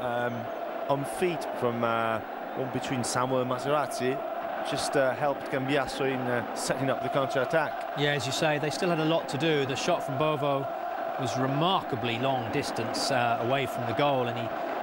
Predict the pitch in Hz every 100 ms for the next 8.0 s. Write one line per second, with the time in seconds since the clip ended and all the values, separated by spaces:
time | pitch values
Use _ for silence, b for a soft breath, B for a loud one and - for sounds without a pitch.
0 | - 123 - 170 156 139 131 151 139 -
1 | 156 143 143 139 139 170 156 143 147 151
2 | - 147 156 151 135 139 - 160 165 156
3 | 135 - - - - - - 143 131 -
4 | 156 151 143 151 160 143 139 127 - 139
5 | 131 - 135 151 147 127 143 147 160 156
6 | 143 143 135 143 147 127 120 - 135 -
7 | 160 151 - 120 117 123 - - 127